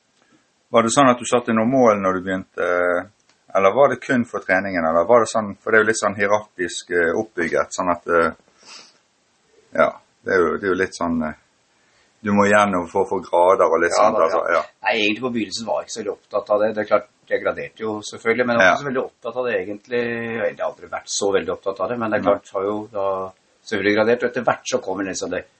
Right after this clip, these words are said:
Speaker 2: ønsket og målet av første dagen da, kom
Speaker 1: Ja.
Speaker 2: selvfølgelig da, så
Speaker 1: Ja, ja.
Speaker 2: så det
Speaker 1: Og det, det, det, eh, tok du her i Ski da?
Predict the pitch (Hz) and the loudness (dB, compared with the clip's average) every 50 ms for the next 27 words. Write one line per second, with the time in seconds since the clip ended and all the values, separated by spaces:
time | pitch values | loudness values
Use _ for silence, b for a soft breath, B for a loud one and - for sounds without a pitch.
0 | _ _ - - 95 82 80 - - 95 87 80 85 92 - - 101 87 - - | _ _ -6 -4 -4 -4 -4 -6 -6 -6 -4 -4 -4 -4 -4 -6 -8 -8 -8 -8
1 | - - - - 92 80 - - - 85 78 76 104 95 82 78 85 78 71 71 | -4 -2 0 0 0 -2 -6 -8 -12 -10 -4 0 2 2 2 2 0 -4 -6 -6
2 | 82 80 73 71 - - 101 92 82 76 73 71 73 - _ _ _ - 95 90 | -6 -6 -6 -6 -2 0 2 4 4 2 0 -4 -10 -14 _ _ _ -2 -2 -2
3 | 85 - _ b b b b b b b _ _ - - 110 104 98 92 90 87 | -2 -4 _ b b b b b b b _ _ -20 -12 -6 -4 -4 -4 -4 -6
4 | 87 87 87 85 - - - - _ _ 113 113 120 120 113 107 104 101 101 101 | -10 -12 -14 -16 -16 -18 -20 -20 _ _ 4 6 6 8 8 8 6 4 2 2
5 | 107 117 113 110 107 104 101 98 98 95 92 95 92 98 110 104 104 101 95 95 | 2 4 4 4 6 4 4 2 2 2 0 0 0 0 0 2 4 4 4 4
6 | 92 87 87 85 82 82 82 87 87 85 85 - - - 110 104 - 95 95 95 | 2 2 0 0 -2 -4 -4 -4 -4 -4 -4 -4 -6 -8 -10 -6 -4 0 2 4
7 | 92 90 85 - 98 87 80 98 101 90 | 4 2 2 -2 -4 -4 -2 0 0 -2